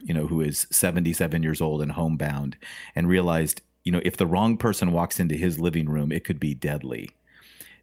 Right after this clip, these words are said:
He didn't have to worry about that quite so much before, even with his underlying conditions. I think we're revealing the church's underlying conditions,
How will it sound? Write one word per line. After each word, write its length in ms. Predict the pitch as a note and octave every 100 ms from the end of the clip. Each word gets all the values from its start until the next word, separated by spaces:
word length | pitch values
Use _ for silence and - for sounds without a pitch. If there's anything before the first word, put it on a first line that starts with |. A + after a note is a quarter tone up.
| _ -
He 140 | A#2
didn't 180 | C#3+ B2
have 140 | A2+
to 80 | G2
worry 280 | F2+ G#2 F#2+
about 280 | D2+ D2 -
that 140 | -
quite 260 | - D#2+ -
so 140 | D2+
much 280 | C#2+ C#2 -
before, 320 | D2+ D#2+ D#2
even 200 | E2+ E2+
with 120 | D#2+
his 140 | D#2+ E2
underlying 380 | D#2 D#2 D2
conditions. 460 | D2 C#2+ D#2+ C#2 - -
I 80 |
think 180 | A#2 F3
we're 140 | F2 E2+
revealing 680 | E2 D2 F#2 A2 A#2+ A#2+
the 80 | E2+
church's 640 | - - G#2 - F#2+ F2
underlying 560 | - F2 F2 D#2+ F2 F2
conditions, 640 | E2 D2 D#2+ F2+ G2+ G2+